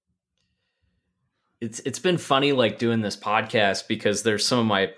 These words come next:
some of my friends and stuff that have listened to it that did not grow up in these environments,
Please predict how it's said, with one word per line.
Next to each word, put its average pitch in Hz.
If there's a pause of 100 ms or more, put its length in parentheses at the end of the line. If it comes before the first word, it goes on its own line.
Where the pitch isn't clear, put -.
(120)
some 127
of 117
my 101
friends 101
and 98
stuff -
that 101
have 90
listened 98
to 101
it 87
that 107
did 170
not 120 (360)
grow 104
up 98
in 107
these 101
environments, 90